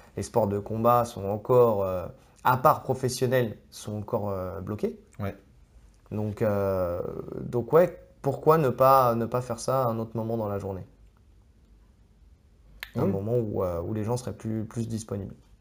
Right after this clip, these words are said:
Speaker 1: Je ne sais pas. Je ne sais pas. Et je n'ai pas la réponse.
Speaker 2: Après, je pense que ils se sont dit la même chose.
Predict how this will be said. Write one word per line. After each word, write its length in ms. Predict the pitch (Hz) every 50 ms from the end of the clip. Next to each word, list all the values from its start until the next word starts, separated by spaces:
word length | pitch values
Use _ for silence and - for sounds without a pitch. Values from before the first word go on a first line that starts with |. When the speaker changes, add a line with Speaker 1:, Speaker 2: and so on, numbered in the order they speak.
| _ - -
Speaker 1:
Je 80 | - 104
ne 80 | 104 104
sais 100 | - -
pas. 300 | 120 - - - - - - - - _ _ _ - - - _ _ -
Je 120 | 117 123
ne 60 | 120
sais 100 | - 127
pas. 280 | 113 107 - - - - -
Et 60 | 117
je 100 | 101 113
n'ai 80 | 113 113
pas 140 | - 107 98
la 60 | 101
réponse. 380 | 104 101 - - - - - - - - - - -
Speaker 2:
Après, 200 | 104 - - 151
je 60 | 147
pense 240 | - - 165 - -
que 460 | - 120 113 107 104 104 101 98 98 101 98 - - - - _ _ - - _ _ - _ _ _ - - _ _ - - - 104
ils 100 | 113 113
se 100 | - -
sont 140 | - - 110
dit 140 | 104 113 110
la 80 | 104
même 160 | 101 101 104 104
chose. 320 | - 143 131 113 104 104